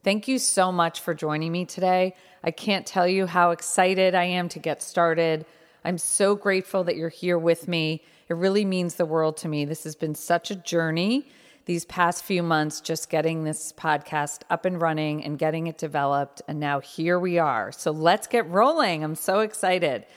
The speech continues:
as you can tell. This is gonna be a preview right here of what the podcast is gonna be all about. So first, I'm gonna introduce myself. My name, like I said, is Nina B. Clark. I am a happy mom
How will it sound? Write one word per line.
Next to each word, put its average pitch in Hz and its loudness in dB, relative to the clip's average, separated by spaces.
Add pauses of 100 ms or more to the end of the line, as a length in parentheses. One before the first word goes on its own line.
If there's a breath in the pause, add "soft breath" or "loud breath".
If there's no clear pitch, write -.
(240 loud breath)
as 165 0
you 170 -2
can 156 -6
tell. 139 -2 (460 soft breath)
This 233 2
is 285 -2
gonna 269 2
be 233 2
a 214 2
preview 190 0
right 151 2
here 151 0
of 147 -2
what 185 4
the 196 0
podcast 165 0
is 151 -8
gonna 143 -4
be 147 -4
all 143 0
about. 127 -2 (360 soft breath)
So 185 4
first, 214 0
I'm 226 2
gonna 220 2
introduce 170 -4
myself. 135 -6
My 156 0
name, 160 0
like 156 -2
I 160 0
said, 151 2
is 156 -2
Nina 156 0
B. 160 -2
Clark. 139 -2
I 151 -2
am 156 0
a - -4
happy 170 2
mom 165 0